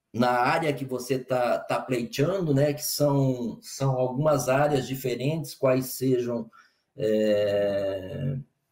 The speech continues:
exploração mineral, é,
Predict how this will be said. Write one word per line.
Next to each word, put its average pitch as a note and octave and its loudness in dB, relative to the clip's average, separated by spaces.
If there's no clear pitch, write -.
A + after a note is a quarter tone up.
exploração D3 0
mineral, D3 2
é, A#2 0